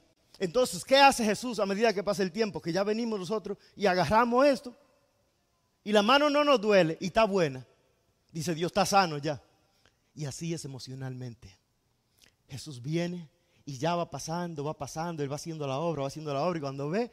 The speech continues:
"Estás libre ya". Y tú dices, "Ahora hablo con la persona, ahora puedo ver a la persona", y no hay ningún problema. "Estoy sano, ¿qué me pasó?". Dice, "Eso es que te tomaste la, la pildorita esa que te dije ahí,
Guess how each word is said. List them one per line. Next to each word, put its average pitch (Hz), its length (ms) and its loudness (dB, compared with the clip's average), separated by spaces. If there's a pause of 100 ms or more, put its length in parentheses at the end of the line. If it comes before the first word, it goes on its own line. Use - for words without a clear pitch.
(140)
"Estás 220 540 2 (300)
libre 311 480 12
ya". 226 280 6 (340)
Y 170 60 -14
tú 190 100 -8
dices, 226 160 0
"Ahora 240 320 6 (200)
hablo 302 380 12
con 247 120 4
la 247 120 6
persona, 285 640 4
ahora 285 300 10
puedo 285 300 12
ver 349 280 12
a 330 60 12
la 285 140 12
persona", 269 520 2 (120)
y 208 100 -6
no 202 80 -4
hay 214 100 -6
ningún 196 260 -10
problema. 190 420 -10 (260)
"Estoy 220 200 -4
sano, 240 300 -4
¿qué 277 120 6
me 294 120 2
pasó?". 277 440 4 (300)
Dice, 202 200 -2
"Eso 180 160 -2
es 180 60 -2
que 190 100 -4
te 180 100 -6
tomaste 170 440 -6
la, 151 180 0 (380)
la - 280 -4
pildorita 165 560 0
esa 165 180 -4
que 156 120 -10
te 147 160 -4
dije 160 300 0
ahí, 139 280 -4